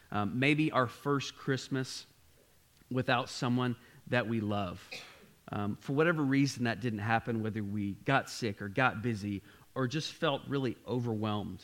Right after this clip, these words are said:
with the expectations that come with Christmas. Lord, may we find peace and joy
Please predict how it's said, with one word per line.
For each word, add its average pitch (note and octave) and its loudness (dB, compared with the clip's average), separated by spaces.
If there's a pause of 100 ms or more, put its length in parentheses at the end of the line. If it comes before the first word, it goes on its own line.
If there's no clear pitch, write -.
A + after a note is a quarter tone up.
(280)
with A2+ -4
the A2+ 0
expectations A2+ -4
that - -10
come G#2+ -4 (340)
with - -10
Christmas. - -8
Lord, B2+ 0 (240)
may C#3 4
we C#3 4
find C3+ 4 (360)
peace - -2
and G#2+ -2
joy A2+ 0